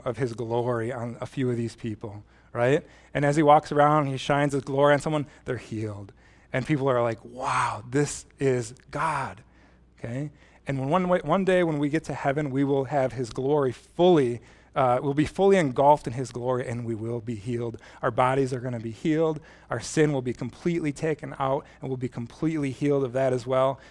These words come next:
We'll never have another tear. We'll never have another pain, sickness, ache, at another broken relationship, any of those things. One day, we will all be healed. Some of us have been healed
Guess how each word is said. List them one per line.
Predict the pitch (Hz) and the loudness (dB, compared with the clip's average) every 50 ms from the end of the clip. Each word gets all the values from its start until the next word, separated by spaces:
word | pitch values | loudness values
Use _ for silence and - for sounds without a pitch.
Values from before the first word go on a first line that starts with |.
| - - - | -20 -12 -8
We'll | 127 127 | -6 0
never | 135 147 156 156 165 143 | 4 6 6 6 6 4
have | 151 151 143 | 4 2 2
another | 143 139 139 131 135 127 | 2 0 0 0 -2 -2
tear. | - - - 127 127 123 120 | -4 -4 -4 -2 -2 -2 -4
We'll | 117 127 | -4 -2
never | 135 151 151 160 156 151 - - - - - _ | -2 -2 0 0 -2 -6 -8 -14 -20 -20 -18 _
have | - 143 135 | -6 -4 -2
another | 143 139 139 131 127 | -2 0 0 0 -2
pain, | - - - 139 139 143 139 135 | -2 -2 -4 -2 0 0 -2 -4
sickness, | - - 147 139 - 147 143 135 - - - | -4 -6 -6 -6 -6 -6 -8 -8 -8 -6 -6
ache, | 139 131 131 131 - - - _ _ _ _ _ _ _ _ - _ _ _ - | -4 -4 -4 -6 -10 -20 -20 _ _ _ _ _ _ _ _ -20 _ _ _ -14
at | - 135 - _ _ - | -12 -12 -12 _ _ -10
another | - 131 135 143 139 | -6 -2 0 0 2
broken | 123 139 143 135 - 143 | 4 4 2 2 2 0
relationship, | 139 135 127 127 127 131 - - 110 - 131 127 - - | -2 0 2 2 0 0 -2 -6 -8 -8 -8 -8 -8 -6
any | 131 135 | -2 -2
of | 139 | 0
those | 139 139 123 - | 0 0 -2 -2
things. | - 127 113 101 - | -4 -6 -6 -6 -8
One | 117 120 135 165 180 185 185 | -4 2 2 4 4 2 2
day, | 160 165 165 175 170 - - - | 2 4 4 4 2 0 -4 -4
we | 151 143 131 | -2 0 0
will | 127 127 143 147 143 143 139 - - - - - _ - | 4 6 6 8 8 6 4 2 -4 -18 -20 -10 _ 4
all | 151 156 170 165 156 139 123 107 - - - _ _ _ | 6 8 10 10 10 8 6 2 -2 -10 -20 _ _ _
be | - 143 135 123 | -4 -2 -2 -2
healed. | 113 135 139 135 131 120 110 104 131 120 - _ _ _ _ _ _ _ _ _ _ _ _ _ _ _ _ _ _ _ _ _ - | -2 0 2 2 2 2 0 -4 -10 -16 -20 _ _ _ _ _ _ _ _ _ _ _ _ _ _ _ _ _ _ _ _ _ -16
Some | - - - - 170 208 226 | -12 -4 0 4 6 6 6
of | 190 139 | 6 6
us | 131 135 131 - | 6 4 2 0
have | 147 139 135 | -4 -2 0
been | 135 139 139 143 | 2 2 2 2
healed | 131 143 139 135 139 135 135 | 0 0 2 2 0 -2 -4